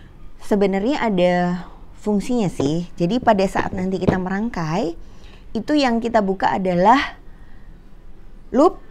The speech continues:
yang uwerannya sedikit. Jadi kayak gini kita buka. Nah, se-, dibuka sedikit kayak gini.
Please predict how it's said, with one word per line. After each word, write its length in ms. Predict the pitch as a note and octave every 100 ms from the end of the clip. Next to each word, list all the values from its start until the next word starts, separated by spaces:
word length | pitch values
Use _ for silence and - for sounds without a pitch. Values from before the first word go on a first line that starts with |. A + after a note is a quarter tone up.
| -
yang 420 | G#3 A3 C4+ G4 - - - -
uwerannya 560 | - A3 A3 G3+ A3 C4+
sedikit. 400 | - F3 - E3 - - - - - -
Jadi 320 | - D#3 G3+ -
kayak 240 | F3+ D3+
gini 320 | D3 D#3 G#3+
kita 160 | G3 D3+
buka. 560 | D3 C#3+ - C3+ E3+ - - - - - - - - - - - - - - D3
Nah, 80 | C3+
se-, 240 | - - - -
dibuka 400 | D3+ D3+ D#3 -
sedikit 560 | D3 C#3+ - C#3+ F3 - - - - - - -
kayak 180 | -
gini. 460 | C#3+ C#3 C#3+ F3+ C#4